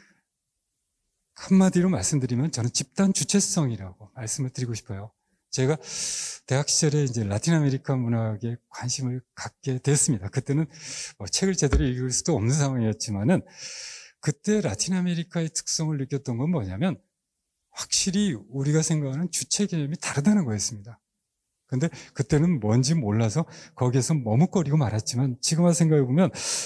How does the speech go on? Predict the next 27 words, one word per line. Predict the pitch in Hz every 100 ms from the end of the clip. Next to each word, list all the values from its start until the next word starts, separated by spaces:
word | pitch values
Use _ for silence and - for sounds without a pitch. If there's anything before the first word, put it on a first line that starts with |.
| -
과히 | - - 156
틀린 | - - 196 196
생각은 | 180 165 151 135 160
아니었다는 | 143 110 131 170 180 156
생각이 | 135 107 -
듭니다. | - _ _ _ _ _
아까 | 123 139
우리 | 147
조 | 156 147
선생님이 | 139 139 135 143
말씀하셨던 | 123 107 131 113 120 175 175 - -
로레알 | 127 143 135 135 139
마라비오소, | 131 117 117 113 95 107
즉 | - 170 - - _ _ _
경이로운 | 123 143 156 160 160
현실도 | 147 120 117 113 180 - - -
어떻게 | 120 - 196
말하면 | 165 131 135
새로운 | 175 - 233 233 226
존재론이자 | 147 131 135 117 107 104 143
새로운 | - 165 147 156
주체성 | 135 - 139 - 139
이론이라고 | 117 104 98 98 -
저는 | - 120
생각이 | 139 135 127
들어요. | 117 92 95 - - -
그래서 | 120 123 104